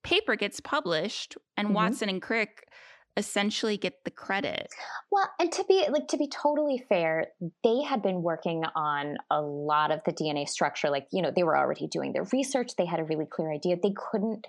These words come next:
Speaker 2: they couldn't, like, it was the last piece of the puzzle.
Speaker 1: Yeah.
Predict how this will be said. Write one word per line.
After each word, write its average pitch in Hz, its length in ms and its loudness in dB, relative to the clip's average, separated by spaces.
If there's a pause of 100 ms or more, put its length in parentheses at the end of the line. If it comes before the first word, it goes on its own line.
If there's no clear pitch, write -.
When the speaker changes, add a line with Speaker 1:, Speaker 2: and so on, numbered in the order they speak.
(120)
Speaker 2:
they 214 120 4
couldn't, 262 320 0
like, 208 240 2 (320)
it 247 80 0
was 247 140 2
the 254 100 4
last 175 320 0
piece 202 240 -2
of 165 100 0
the 170 80 2
puzzle. - 600 -4 (120)
Speaker 1:
Yeah. 190 200 -4